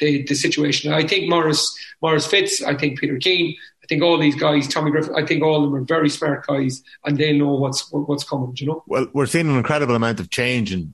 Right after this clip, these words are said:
Speaker 2: and flux in inter-county management circles at the minute. Like, we know that Declan Bonner himself has to reapply for his own job after his three-year term.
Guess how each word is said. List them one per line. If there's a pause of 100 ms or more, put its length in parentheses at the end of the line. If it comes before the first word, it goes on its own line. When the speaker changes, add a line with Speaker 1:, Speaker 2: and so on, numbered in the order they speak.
Speaker 2:
and
flux
in
inter-county
management
circles
at
the
minute.
Like,
we
know
that
Declan
Bonner
himself
has
to (240)
reapply
for
his
own
job
after
his
three-year
term.